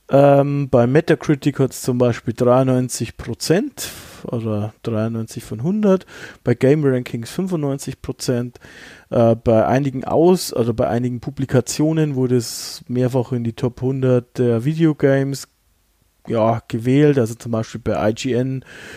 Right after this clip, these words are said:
war es zweitausendfünf auf Platz sechzig der Top hundert Videogames.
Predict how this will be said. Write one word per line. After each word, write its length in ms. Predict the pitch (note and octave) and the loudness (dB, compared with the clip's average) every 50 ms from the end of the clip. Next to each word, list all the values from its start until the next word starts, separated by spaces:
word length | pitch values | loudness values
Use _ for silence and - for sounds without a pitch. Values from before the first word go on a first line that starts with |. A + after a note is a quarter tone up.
| - - - | -20 -18 -8
war 320 | - B2 B2 A#2+ A#2 A#2 A2+ | -2 2 4 4 6 4 2
es 140 | G#2+ - - | 0 -2 -2
zweitausendfünf 1300 | - A#2+ A2+ - A#2+ A2 G#2 G#2 G#2 A#2+ G#2 - - - F3+ G#3 G#3 A3 A3+ A3 G#3+ - - - - _ _ _ _ - - | -2 -2 -2 0 0 0 0 0 -4 -10 -14 -10 0 2 2 2 2 0 -2 -2 -4 -6 -10 -18 -20 _ _ _ _ -14 -4
auf 320 | - - - - - - | -2 -2 -2 -2 -4 -6
Platz 340 | - - A#2 G#2 - - - | -4 -4 -4 -4 -4 -2 0
sechzig 480 | F3+ F#3+ G3 - - - D3+ C#3+ C3+ - | 0 0 0 -2 -4 0 0 0 0 0
der 160 | - B2 - | -4 -4 -2
Top 280 | - C3+ B2 - - | -2 -4 -4 -4 -6
hundert 240 | - B2+ B2+ A#2+ A#2 | -6 -6 -6 -6 -6
Videogames. 640 | A#2+ A#2+ A#2+ A#2+ A#2 - A#2+ A2 A2 G#2+ A2 - - | -6 -4 -4 -4 -2 0 0 0 0 -2 -8 -12 -14